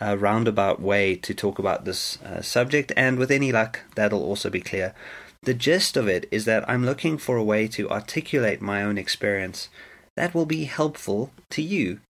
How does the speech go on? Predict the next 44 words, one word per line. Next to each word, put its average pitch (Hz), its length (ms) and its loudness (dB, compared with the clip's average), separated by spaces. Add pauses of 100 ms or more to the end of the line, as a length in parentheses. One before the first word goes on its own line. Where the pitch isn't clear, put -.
as 117 240 -4
you 123 140 2
navigate 107 540 2
your 151 180 2
own 160 160 2
experience. 101 520 -2
That's 113 260 -4
really 117 240 2
all, 107 320 0 (160)
all 107 140 0
I 98 80 2
want 95 160 -2
to 90 80 -4
do. 80 160 -4
I - 40 0
want 123 140 0
to 120 60 -2
help. - 260 -2 (480)
So 117 420 2
first, 110 680 0
three 120 260 2
philosophers, 110 580 0
and 101 120 2
then 107 320 2 (400)
what 117 360 2
all 120 200 2
of 107 100 0
this 101 220 -2
means 98 300 0
for - 100 -8
losing 92 500 -2
your 87 380 -4
religion, 90 540 -4
or 117 160 -2
mine 98 340 -2 (160)
for - 160 -8
that - 200 -2
matter. 87 280 -4 (640)
So - 160 -2
here 120 200 4
we 120 60 4
go. 90 200 4
First, - 680 2 (500)
Hegel. 110 480 2